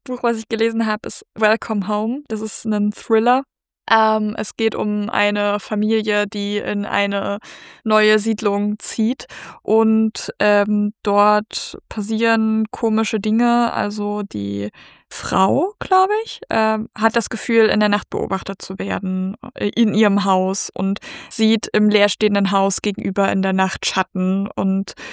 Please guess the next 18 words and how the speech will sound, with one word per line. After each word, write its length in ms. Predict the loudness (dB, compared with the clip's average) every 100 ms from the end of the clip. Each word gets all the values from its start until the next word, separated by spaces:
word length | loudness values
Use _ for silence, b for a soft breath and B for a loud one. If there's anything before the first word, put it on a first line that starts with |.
| B B -2
ähm, 380 | 0 2 0 0
dann 240 | 2 2
wird 200 | 2 0
tatsächlich 600 | -2 -2 -2 0 -2 2
auch 460 | 2 2 0 -4 -6
eine 640 | -2 0 0 -2 -2 -6 -8 -16 _ _ -16
Frau 420 | -4 2 4 4
tot 380 | 0 0 0 0 0
aufgefunden 840 | 0 -2 -8 -10 -4 -4 -4 -6 0
in 240 | 2 2
diesem 360 | 0 -4 -2 0
leeren, 480 | 4 4 2 0
verschlossenen 760 | -2 -4 -2 0 0 -2 -4 -2
Haus 340 | 0 -2 -4
gegenüber. 560 | -10 -10 -8 -4 -2 -2 -4 B B -12 B
Ich 180 | -12 -2
muss 300 | 2 2 0
sagen, 600 | 0 2 2 2 0 -2